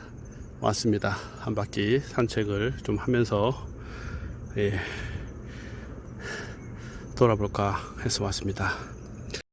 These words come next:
아, 이제 하루에 하나씩 뭐 어떤 생각이든 유튜브에 영상을 업로드 하려고 합니다.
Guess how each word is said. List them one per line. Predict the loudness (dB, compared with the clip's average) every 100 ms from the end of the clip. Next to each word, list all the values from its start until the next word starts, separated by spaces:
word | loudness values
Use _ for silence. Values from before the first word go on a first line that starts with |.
| 4
아, | 8 8
이제 | 8
하루에 | 10 10 10
하나씩 | 10 10 10 8 6 2 4
뭐 | 6 6 6 6 6 6
어떤 | 4 6 8 10 10 8
생각이든 | 6 6 8 8 8 8 8 4 -2 -8 -8 -8 -8 -8 -8 -8 -8 -10 -8 -4 -4 -2 -4 -4 -6 -6 -6 -6 -4 2
유튜브에 | 4 6 8 8 10 8 10 10 10
영상을 | 10 8 8 8 8 8
업로드 | 6 6 6 6 4
하려고 | 6 4 4
합니다. | 6 6 6